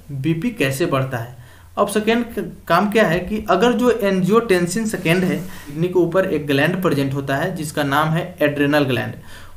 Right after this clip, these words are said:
उसका एक part होता है adrenal cortex। तो जैसे ही angiotensin सेकेंड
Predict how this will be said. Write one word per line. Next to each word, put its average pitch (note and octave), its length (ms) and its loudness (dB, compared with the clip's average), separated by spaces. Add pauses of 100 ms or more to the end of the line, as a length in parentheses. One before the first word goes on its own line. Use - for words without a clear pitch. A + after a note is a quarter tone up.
(160)
उसका G#3 320 4
एक G#3 240 2
part D#3+ 320 4
होता G3 200 -2
है G#3 380 -4 (300)
adrenal E3 400 2
cortex। C#3 520 -6 (420)
तो G#3+ 380 2
जैसे E3+ 500 2
ही A#3 240 0
angiotensin F3 1000 2
सेकेंड D#3+ 400 -2